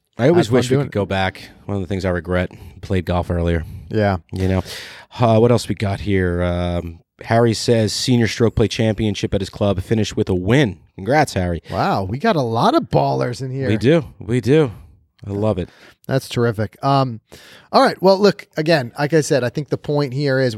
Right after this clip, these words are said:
Speaker 2: first of all, we appreciate everyone sharing their experiences, but the point here is, uh, to drive home the idea that if you, if you haven't, you know, experienced a, a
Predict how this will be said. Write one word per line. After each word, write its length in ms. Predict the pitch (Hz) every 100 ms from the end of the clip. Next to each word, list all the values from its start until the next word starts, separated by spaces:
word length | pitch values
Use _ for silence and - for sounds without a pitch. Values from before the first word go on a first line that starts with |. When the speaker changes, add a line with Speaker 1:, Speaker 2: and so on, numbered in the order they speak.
| 104
Speaker 2:
first 260 | - 143
of 40 | 135
all, 80 | 120
we 60 |
appreciate 360 | 110 143 - 131
everyone 260 | 123 120 117
sharing 380 | 123 135 127 120
their 120 | 127
experiences, 540 | 123 - 117 110 104 101
but 140 | 113
the 80 | 113
point 300 | 127 139 123
here 240 | 131 131 120
is, 200 | 110 - - - _
uh, 220 | 113 107 101
to 120 | 110
drive 280 | 147 139 127
home 360 | 123 113 110 -
the 120 | 120
idea 400 | 110 110 113 110
that 180 | 107 110
if 140 | 135 156
you, 100 | 147
if 120 | -
you 60 |
haven't, 500 | 135 185 202 170 143 _ _ _ _ _ _ _ -
you 80 |
know, 240 | 131 113 - -
experienced 800 | - - - 151 143 143 127 - 135
a, 240 | 123 -
a 220 | 127 117